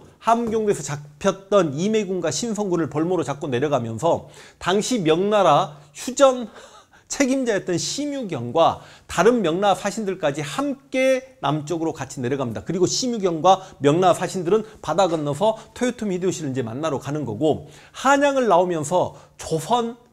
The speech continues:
백성들 인질 천 명을 데리고 남쪽으로 내려갑니다. 그러니까 너무 가슴 아프고 안타까운 사건이 뭐냐면 결과론적으로 한양에서 버티지 못하고 도망쳐 내려가는 이 왜군들은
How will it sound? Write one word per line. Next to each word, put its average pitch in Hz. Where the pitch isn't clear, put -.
백성들 185
인질 190
천 233
명을 202
데리고 139
남쪽으로 113
내려갑니다. 101
그러니까 165
너무 302
가슴 254
아프고 220
안타까운 226
사건이 196
뭐냐면 117
결과론적으로 240
한양에서 262
버티지 180
못하고 147
도망쳐 247
내려가는 180
이 170
왜군들은 139